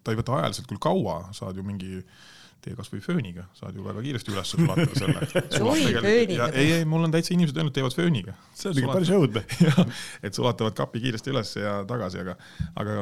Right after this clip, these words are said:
Speaker 1: sa pead ju suvel, no kui a-, aastas peaks korra või siis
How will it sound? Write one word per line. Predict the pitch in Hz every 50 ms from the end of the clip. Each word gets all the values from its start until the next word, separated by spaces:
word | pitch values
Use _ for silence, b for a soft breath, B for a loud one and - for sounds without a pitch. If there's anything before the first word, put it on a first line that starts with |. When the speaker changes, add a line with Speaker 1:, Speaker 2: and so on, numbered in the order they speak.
| 101
Speaker 1:
sa | 98 104
pead | 98 101 101 101
ju | 107
suvel, | 113 123 120 107 98 95 98 - - - - - - -
no | 123 117 107
kui | - 110 107 104 101
a-, | - 123 117 - - - 110 110 113 110 107 107 113
aastas | 123 - - - -
peaks | - - -
korra | _ - 110 117 131 123 110 92 90 90 90 90 _ _ _ _ _ - - - 104 104 104
või | 107 107 110 104 95 90
siis | 92 95 92 90 - -